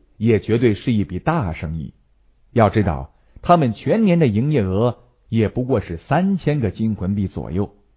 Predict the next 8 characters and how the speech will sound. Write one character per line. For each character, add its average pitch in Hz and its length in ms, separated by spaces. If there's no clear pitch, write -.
铁 139 240
心 208 400
点 87 220
了 117 80
点 95 200
头 110 260
道 73 280
：“那 85 480